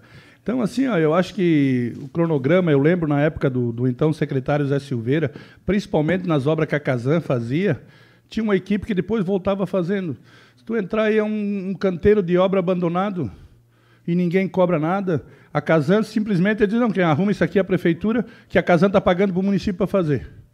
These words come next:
Se tá pagando, onde é que tá esse dinheiro? Alguém tá levando e não tá fazendo o serviço. Porque qualquer bairro, eu desafio qualquer um vereador que não tenha reclamação ou que não tenha passado por isso que eu tô falando.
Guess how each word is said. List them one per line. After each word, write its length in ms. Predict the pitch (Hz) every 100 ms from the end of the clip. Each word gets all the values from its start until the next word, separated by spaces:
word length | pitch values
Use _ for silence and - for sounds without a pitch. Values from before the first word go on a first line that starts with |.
| _ _ _ _
Se 180 | - 226
tá 140 | 254
pagando, 380 | 226 226 226 226
onde 100 | 220
é 40 |
que 80 | 214
tá 100 | 220
esse 140 | 202 190
dinheiro? 400 | 180 185 127 85 - _ _ _ _ _ -
Alguém 300 | 151 143 135
tá 100 | 135
levando 480 | 156 254 311 127 101 - _ _ -
e 80 | 175
não 100 | 147
tá 100 | 143
fazendo 280 | 147 143 151
o 40 |
serviço. 600 | 208 254 262 185 - - _ _ _ _ _
Porque 240 | 160 - -
qualquer 500 | - 165 165 - 220
bairro, 520 | 220 190 175 117 110 - - -
eu 120 | 135
desafio 440 | 127 156 135 202 220
qualquer 300 | 190 151 202
um 100 | 226
vereador 400 | 208 202 165 196
que 120 | 196
não 120 | 170
tenha 160 | 170 180
reclamação 680 | 170 175 160 156 - 208 220
ou 160 | 202
que 100 | -
não 160 | 196 190
tenha 220 | 170 202
passado 560 | 202 175 - 175 185 - - - - -
por 140 | 175
isso 180 | 185 180
que 60 | 196
eu 40 |
tô 120 | 190
falando. 440 | - 185 135 107